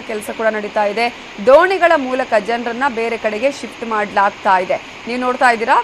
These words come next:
ಬೀಸನಗದ್ದೆ ಗ್ರಾಮ ಹೇಗೆ ಜಲಾವೃತವಾಗಿದೆ, ಎಲ್ಲೂ ಕೂಡ ಏನೂ ಕಾಣಿಸೋದಿಲ್ಲ,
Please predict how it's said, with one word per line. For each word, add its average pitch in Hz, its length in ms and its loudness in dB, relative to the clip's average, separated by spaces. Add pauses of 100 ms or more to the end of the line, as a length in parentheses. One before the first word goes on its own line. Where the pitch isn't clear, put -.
ಬೀಸನಗದ್ದೆ 233 600 -6
ಗ್ರಾಮ 240 340 2 (460)
ಹೇಗೆ 370 380 6
ಜಲಾವೃತವಾಗಿದೆ, 254 880 4
ಎಲ್ಲೂ 285 560 0
ಕೂಡ 277 300 -2 (120)
ಏನೂ 277 460 0
ಕಾಣಿಸೋದಿಲ್ಲ, 247 680 -2